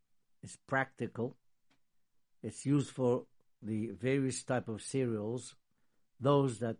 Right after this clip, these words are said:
we make for bread. And it, it says in the Torah, "Daber el bnei Israel ve'amarta alehem, bebo'achem el haaretz." When you come to the land of Israel, that's when this mitzvah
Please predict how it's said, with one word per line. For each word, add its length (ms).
we 160
make 260
for 100
bread. 380
And 140
it, 140
it 160
says 420
in 200
the 120
Torah, 600
"Daber 560
el 160
bnei 320
Israel 560
ve'amarta 800
alehem, 460
bebo'achem 960
el 180
haaretz." 440
When 120
you 200
come 400
to 80
the 120
land 320
of 140
Israel, 500
that's 380
when 300
this 200
mitzvah 600